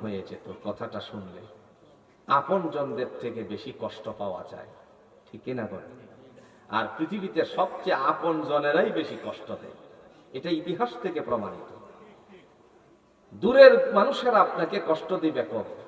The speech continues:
কিন্তু কাছের মানুষেরা, আপন মানুষেরা, ইউনিয়নের মানুষেরা, নিজের মানুষেরা,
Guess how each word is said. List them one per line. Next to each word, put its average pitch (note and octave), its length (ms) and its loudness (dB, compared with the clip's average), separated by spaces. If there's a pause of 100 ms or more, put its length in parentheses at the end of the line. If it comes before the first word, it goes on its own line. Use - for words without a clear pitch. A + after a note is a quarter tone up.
(640)
কিন্তু A#2 320 -12
কাছের F#3 360 -4
মানুষেরা, C3 560 -4 (120)
আপন E3 360 2
মানুষেরা, A2+ 600 -4 (120)
ইউনিয়নের F#3 500 0
মানুষেরা, A#2 560 -6
নিজের E3+ 480 -2
মানুষেরা, B2 520 -4